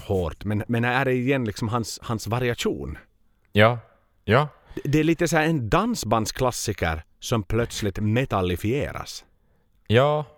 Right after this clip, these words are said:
Speaker 2: ja,
Speaker 1: Har jag
Speaker 2: exakt.
Speaker 1: skrivit.
Speaker 2: Det, det kan jag hålla med om. Ehm, och sen finns det en Ö, återigen, jag, jag, jag kom in på det tidigare också, den Led Zeppelin-aktiga saken som fanns i Prodigal Son. Ö,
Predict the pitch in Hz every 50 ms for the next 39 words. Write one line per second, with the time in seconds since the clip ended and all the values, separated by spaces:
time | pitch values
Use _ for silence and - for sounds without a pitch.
0 | _ _ _ _ _ - 104 139 165 185 165 143 139 - - - 92 82 69 69
1 | 78 76 - _ _ _ _ _ _ _ _ _ _ _ _ _ _ _ _ _
2 | _ _ _ _ - 104 104 - 98 117 - 175 196 240 202 104 92 80 69 65
3 | 69 65 55 50 50 - 71 - _ _ _ _ _ _ - 101 104 110 110 107
4 | 107 107 107 107 104 - - _ _ _ _ _ _ _ _ _ _ _ _ _
5 | _ _ _ _ _ _ _ _ _ _ - 110 - 156 156 151 - 175 170 156
6 | - - 147 147 147 143 131 131 127 - - _ _ _ _ _ _ _ _ _
7 | _ _ _ _ _ _ _ _ _ _ _ - - - _ - - 123 - -
8 | 131 156 175 180 - 202 170 127 95 76 60 58 58 - 98 107 - 73 85 87
9 | 98 117 120 117 113 - 135 123 123 120 120 117 - 107 104 104 - 123 110 87
10 | 78 62 60 71 82 - - 92 98 101 98 101 104 110 104 98 - - - 113
11 | 110 - - - 98 92 82 76 71 69 - - 69 - - - - 80 76 71
12 | 69 - - 73 69 - - 58 62 - 80 76 85 82 80 82 - 101 107 104
13 | 110 101 95 87 - - 85 80 80 - - - - - - - - - _ _
14 | _ - 98 95 90 90 87 87 87 85 85 85 82